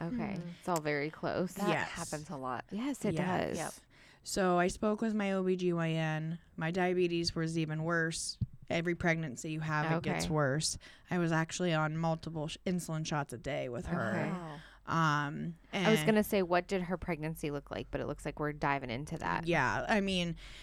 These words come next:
Speaker 3: it was, it was hard. It was very hard with her. Um, you know, just 'cause I had to eat certain things
Speaker 1: Sure.
Speaker 3: and, you know, um,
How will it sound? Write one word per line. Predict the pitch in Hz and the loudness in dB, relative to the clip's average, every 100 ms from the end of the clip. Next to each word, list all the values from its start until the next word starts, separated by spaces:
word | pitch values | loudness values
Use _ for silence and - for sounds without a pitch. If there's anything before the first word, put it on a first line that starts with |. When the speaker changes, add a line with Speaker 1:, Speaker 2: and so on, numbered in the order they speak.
| - - | -14 0
Speaker 3:
it | 285 | 4
was, | 330 359 - | 8 6 6
it | - | 4
was | 359 349 | 4 4
hard. | - 220 156 156 | 6 8 6 4
It | - | 0
was | 214 214 | 0 2
very | 202 196 | 4 6
hard | 185 170 165 | 4 2 0
with | 165 | -2
her. | 175 160 156 156 - - - - | -2 -2 -2 -4 -8 -20 -20 -4
Um, | 170 165 160 151 147 151 156 165 - - - - | 2 4 6 4 2 -2 -6 -8 -16 -20 -20 -6
you | 202 180 | 0 2
know, | 160 160 | 2 0
just | 170 - - - | -2 -2 -10 -4
'cause | 160 | -4
I | 160 127 | -2 0
had | 170 160 156 | 2 0 0
to | |
eat | 135 156 151 - - | -4 -2 -2 -4 -14
certain | - 170 123 190 | -4 -2 -2 -4
things | - 254 208 180 | 2 4 4 0
Speaker 1:
Sure. | 175 175 170 160 | 0 0 0 -2
Speaker 3:
and, | 160 156 156 156 151 | -2 -2 -4 -6 -6
you | 170 160 | -4 -2
know, | 151 151 151 - - - - - | -2 -4 -6 -8 -16 -20 -20 -6
um, | - 156 156 147 147 151 170 | 0 4 4 2 0 -2 -6